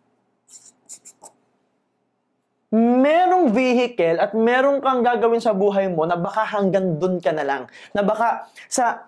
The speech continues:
isang field na to, ito na yung pinakang peak mo. The problem with that is sa sobrang taas ng ego mo, "Hindi eh, ito yung natapos ko eh.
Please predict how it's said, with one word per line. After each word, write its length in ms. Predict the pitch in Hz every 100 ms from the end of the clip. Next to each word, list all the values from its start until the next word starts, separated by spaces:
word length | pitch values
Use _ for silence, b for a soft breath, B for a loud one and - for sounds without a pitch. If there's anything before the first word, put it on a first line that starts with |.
| _
isang 400 | 233 240 330 349
field 320 | - 330 220
na 160 | 269 269
to, 240 | 208 208
ito 160 | 240 247
na 160 | 254
yung 80 | 254
pinakang 560 | 277 269 277 247 240 -
peak 240 | 233 -
mo. 320 | 196 175 - _ _ _ _ _ _ _ - B
The 160 | 247 247
problem 400 | 302 302 320 320
with 160 | -
that 160 | 247 240
is 80 | 247
sa 80 |
sobrang 400 | 262 294 277 285
taas 240 | 262 269 277
ng 160 | 269
ego 320 | 262 240 254 254
mo, 160 | 208
"Hindi 240 | 226 226 320
eh, 240 | 302 254 254
ito 80 | 277
yung 240 | 277 294
natapos 640 | 294 294 294 294 285 -
ko 160 | - 311
eh. 320 | 302 269 240